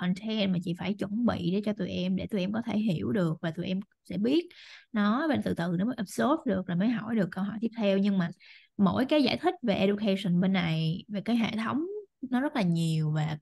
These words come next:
cần thời gian học hỏi. Nhưng mà giờ chị sẽ sơ sơ mốt chị sẽ soạn kỹ rồi chị, chị training lại cho mọi người. Rồi. Thì đó lý do tại sao cái s-,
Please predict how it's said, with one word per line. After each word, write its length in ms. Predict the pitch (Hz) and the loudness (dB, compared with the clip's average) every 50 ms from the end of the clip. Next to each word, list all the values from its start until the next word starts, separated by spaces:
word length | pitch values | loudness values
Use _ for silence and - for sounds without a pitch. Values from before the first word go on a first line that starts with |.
| _ | _
cần 180 | - 190 160 156 180 | -4 -2 -2 -2 -2
thời 140 | 185 165 160 | -2 -2 0
gian 260 | 180 180 180 180 196 | 0 0 0 0 -2
học 140 | 190 180 - | -2 -4 -6
hỏi. 240 | 190 - - - 233 | -6 -6 -4 -2 0
Nhưng 120 | 240 233 | 0 2
mà 80 | 208 202 | 2 2
giờ 140 | 185 175 170 | 2 0 -2
chị 140 | 175 - 180 - | -2 -4 -6 -4
sẽ 120 | - 202 | -2 -4
sơ 200 | 202 202 214 202 | -2 0 0 0
sơ 220 | 202 208 220 208 202 | 0 0 0 0 0
mốt 160 | 214 233 247 - | 0 0 -2 -2
chị 120 | - 196 | -4 -4
sẽ 140 | - - 208 | -2 -4 -4
soạn 180 | 202 220 - - 196 190 | -4 -4 -4 -4 -4 -4
kỹ 220 | 196 170 175 226 262 | -4 -4 -2 -2 -2
rồi 120 | 247 214 - | -2 -2 -2
chị, 200 | 180 180 180 175 - - - - - - - - | -4 -4 -4 -4 -8 -14 -20 -20 -20 -20 -10 -6
chị 120 | - 185 170 | -4 -4 -2
training 320 | - 202 190 185 185 180 185 | -2 0 0 0 0 0 0
lại 220 | 175 - - 208 180 | -2 -4 -6 -6 -4
cho 80 | 180 | -2
mọi 140 | 175 165 160 | -2 -2 -2
người. 160 | 170 170 165 - - _ _ _ _ _ _ _ _ _ _ _ _ _ | -2 -4 -6 -8 -12 _ _ _ _ _ _ _ _ _ _ _ _ _
Rồi. 220 | - 185 175 160 156 - _ - - - - - - - - - - _ | -4 -2 -2 -2 -4 -6 _ -20 -20 -20 -20 -20 -20 -20 -20 -20 -6 _
Thì 240 | - 220 208 190 196 | 2 4 6 6 6
đó 240 | 202 196 226 302 | 6 6 6 4
lý 220 | 349 320 294 311 311 | 4 4 4 4 4
do 320 | 269 226 226 226 226 233 226 | 4 4 4 2 2 0 -2
tại 180 | 226 - 208 | -4 -6 -6
sao 380 | - - 226 202 208 208 208 214 | -2 0 2 4 4 4 4 4
cái 160 | 214 277 285 | 4 2 2
s-, 160 | 277 - - | 2 0 -4